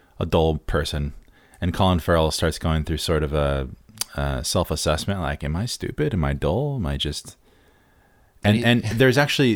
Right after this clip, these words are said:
Speaker 1: this really interesting idea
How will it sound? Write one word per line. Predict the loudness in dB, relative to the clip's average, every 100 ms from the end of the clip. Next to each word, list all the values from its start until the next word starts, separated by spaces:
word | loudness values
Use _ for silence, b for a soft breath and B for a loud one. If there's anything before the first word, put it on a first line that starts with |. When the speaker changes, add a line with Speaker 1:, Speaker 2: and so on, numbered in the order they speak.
| 0
Speaker 1:
this | 0 0
really | 0 0 2 2
interesting | 2 0 0 -2 -2 -2 -2 -8 _ _ _ _ _ -2
idea | 0 0 -2 -2